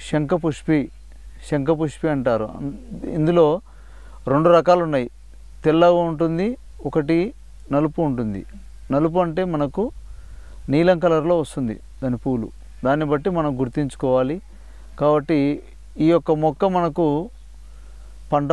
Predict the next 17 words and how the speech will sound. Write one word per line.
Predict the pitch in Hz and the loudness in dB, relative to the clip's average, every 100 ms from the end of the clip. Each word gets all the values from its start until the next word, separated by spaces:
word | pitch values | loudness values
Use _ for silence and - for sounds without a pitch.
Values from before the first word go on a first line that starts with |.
| 156 | 2
పొలాలలో, | 156 156 156 151 147 170 - - - 135 | 4 4 4 2 2 0 -2 -20 -6 0
అడవి | 139 147 | 2 2
ప్రాంతంలో | 147 147 147 147 143 | 2 2 2 2 2
ఎక్కువగా | - 143 135 135 | 2 2 4 2
ఉంటుంది. | 127 131 139 202 - - - - - - | 2 0 0 -2 -10 -20 -20 -20 -12 -2
మనం | 139 147 | 0 4
గమనిస్తే | 143 151 165 - 156 139 | 2 2 -2 2 4 4
ఇక్కడ | 139 135 139 - - - - - | 4 2 2 -2 -18 -20 -20 -6
చుట్టుపక్కల | 151 135 160 156 175 165 | -4 0 2 4 4 4
మనకు | 160 156 156 | 0 0 0
అంతా | 143 170 156 165 | 2 2 2 0
శంఖపుష్పి | 151 143 156 151 - 147 | -2 -2 0 -4 0 2
అనేది | 147 151 | 4 2
ఉంది. | 139 139 160 - - - - - - - - - | 2 2 0 -2 -20 -20 -20 -20 -20 -20 -20 -2
చూడండి, | 156 165 160 170 - - - - - - - - - - - - - 139 | 2 2 2 -2 -6 -20 -20 -20 -20 -20 -20 -20 -20 -20 -20 -20 -8 0
ఇలా | 151 151 | 2 2
ఉంటుంది | 143 160 | -2 -4